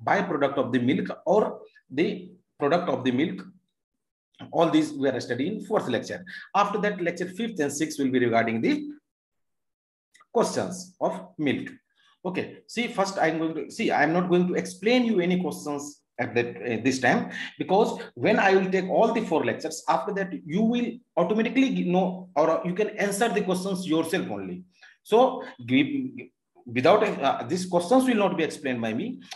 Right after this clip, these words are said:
First, let me explain the topic, and after that you will feel that there is no need to ex-, explain the questions, because your every concept will be cleared. First question is, breaking of milk fat globules into a small uniform size is known as.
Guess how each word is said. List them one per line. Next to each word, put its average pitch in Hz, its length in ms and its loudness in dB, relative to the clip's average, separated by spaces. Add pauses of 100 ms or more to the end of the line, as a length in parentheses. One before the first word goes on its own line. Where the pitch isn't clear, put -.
(120)
First, 233 220 2
let 180 240 4
me 262 100 6
explain 147 360 0
the 127 80 0
topic, 127 500 -6
and 151 220 -6
after 165 240 2
that 175 340 0
you 151 160 -4
will 226 180 2
feel 185 220 0
that 160 320 0
there 160 140 0
is 147 100 -6
no 170 140 -2
need 185 220 0
to 135 80 0
ex-, - 220 -8
explain 127 440 -2
the 180 120 -2
questions, 190 440 -2
because 143 360 0
your 151 240 0
every 131 280 0
concept 120 340 -4
will 113 120 -4
be 262 320 -2 (280)
cleared. 101 460 0 (520)
First 247 260 4
question 196 280 -2
is, 185 140 0
breaking 180 500 -2
of 190 240 -6
milk 175 440 -2
fat 151 280 0
globules 135 580 0
into 143 300 -4
a 131 60 -6
small 180 320 2
uniform 139 360 0
size 113 440 0
is 117 160 -4
known 98 260 -2
as. - 460 -4